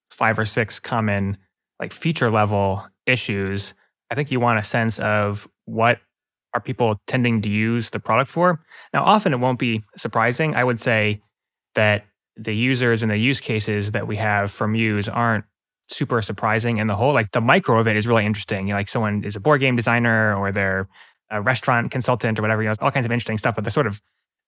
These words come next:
type or class of user isn't super surprising. But my experience is that sometimes you have a customer base and you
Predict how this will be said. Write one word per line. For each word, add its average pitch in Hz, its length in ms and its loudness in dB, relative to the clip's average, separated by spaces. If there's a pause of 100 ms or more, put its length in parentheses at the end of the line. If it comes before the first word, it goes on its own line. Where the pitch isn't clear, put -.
(220)
type 127 400 0
or 110 160 0
class 131 340 2
of 117 100 -2
user 113 200 0
isn't 123 380 0
super 127 200 0
surprising. 113 400 0
But 107 200 -4
my 156 120 4
experience 135 320 0
is 120 40 -6
that 104 140 -4
sometimes 113 600 0 (460)
you 113 260 -2
have 110 320 2
a 107 60 -6
customer 127 380 -2
base 113 360 -2
and 117 140 -4
you 110 180 -4